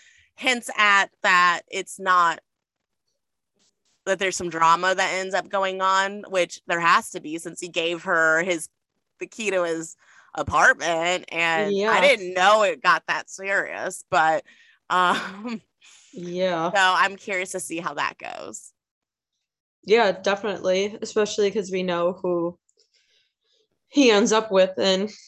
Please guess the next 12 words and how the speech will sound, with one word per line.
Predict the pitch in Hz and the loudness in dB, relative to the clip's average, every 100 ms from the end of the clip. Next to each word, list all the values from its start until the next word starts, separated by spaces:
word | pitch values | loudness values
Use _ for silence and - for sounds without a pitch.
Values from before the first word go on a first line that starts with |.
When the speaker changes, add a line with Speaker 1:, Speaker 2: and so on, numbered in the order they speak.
| _ _ _ _ _ _ _ 196 _ - - _ _ _ _ | _ _ _ _ _ _ _ _ _ -12 -12 _ _ _ _
Speaker 2:
there's | 226 220 | -4 0
not | 240 | 2
much | 254 247 | 2 -2
time | - 240 269 | -2 0 0
between | 226 - 214 202 208 - _ _ _ _ _ _ _ _ | -2 -2 -4 -4 -6 -10 _ _ _ _ _ _ _ _
when | 202 202 | -4 -2
this | 190 | 0
episode | 202 202 190 190 - | 0 -2 0 0 2
aired | 185 190 185 | 2 2 2
and | 175 175 | 0 -2
when | 170 175 | -4 -2
they, | 170 170 175 180 | -2 -2 -4 -8